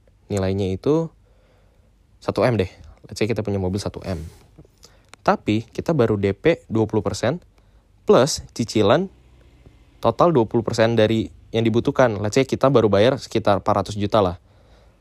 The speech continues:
Anggap si mobil satu M itu, kita berarti masih ngutang enam ratus juta dong. Lupain dulu deh soal bunga. Pokoknya dari satu M itu, empat ratus juta udah kita bayar, enam ratus juta masih ngutang. Oke. Lupain dulu depresiasi lah. Anggap depresiasi nggak ada dulu gitu.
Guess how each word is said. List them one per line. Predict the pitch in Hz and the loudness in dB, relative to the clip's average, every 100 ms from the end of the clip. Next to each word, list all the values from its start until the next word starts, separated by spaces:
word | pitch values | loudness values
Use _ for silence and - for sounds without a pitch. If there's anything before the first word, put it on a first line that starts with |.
| _ _ | _ _
Anggap | 107 123 190 | -2 0 0
si | 139 | 2
mobil | 113 107 107 | 2 2 -2
satu | 104 104 | -2 -2
M | 107 156 | -2 -4
itu, | - 95 101 127 - - - _ _ _ _ - | -2 -2 -2 -6 -16 -20 -20 _ _ _ _ -10
kita | 98 - 165 | -4 0 0
berarti | 113 107 170 | 0 2 2
masih | 135 117 110 | 0 -2 -2
ngutang | 101 151 | 0 2
enam | 143 117 | 2 2
ratus | 101 - | 0 -2
juta | 113 120 | 0 2
dong. | 98 87 92 _ _ | 0 -2 -10 _ _
Lupain | 113 120 120 | 0 2 2
dulu | 135 | 2
deh | 156 107 | 2 2
soal | 104 104 | 2 2
bunga. | 101 110 98 _ - | 2 -2 -2 _ -20
Pokoknya | - 120 131 | -6 0 2
dari | 117 | 2
satu | 110 98 101 | 0 -4 -2
M | 101 | -2
itu, | 95 165 196 - - _ - | 0 0 0 -6 -20 _ -4
empat | 101 104 | -4 -4
ratus | |
juta | 107 98 | -4 0
udah | 143 107 | 4 2
kita | 92 - | 0 -4
bayar, | 98 95 98 156 | -2 0 2 2
enam | 110 104 | 0 -2
ratus | 95 101 | -4 -2
juta | 101 139 | 0 0
masih | 120 104 | 0 -2
ngutang. | 104 95 85 - _ _ | 0 -2 -4 -14 _ _
Oke. | - 87 82 - _ _ _ _ _ _ _ _ _ _ _ _ _ 131 | -8 -8 -8 -12 _ _ _ _ _ _ _ _ _ _ _ _ _ 2
Lupain | 135 131 | 2 2
dulu | 143 170 | 2 2
depresiasi | 117 113 - 104 143 | 2 0 0 0 2
lah. | 123 92 - | 0 -2 -4
Anggap | 95 117 | -4 0
depresiasi | 110 104 - 98 131 | 0 0 -2 -2 0
nggak | 110 98 | 0 2
ada | 98 | 2
dulu | 101 110 | 2 2
gitu. | 95 87 | 0 -2